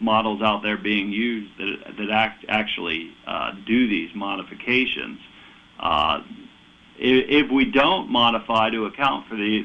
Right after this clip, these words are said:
the models to account for these reductions in, in runoff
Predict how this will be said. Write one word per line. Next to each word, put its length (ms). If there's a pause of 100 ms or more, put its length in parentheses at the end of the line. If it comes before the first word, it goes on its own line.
(120)
the 40
models 480 (100)
to 100
account 360
for 120
these 200
reductions 720
in, 320
in 140
runoff 580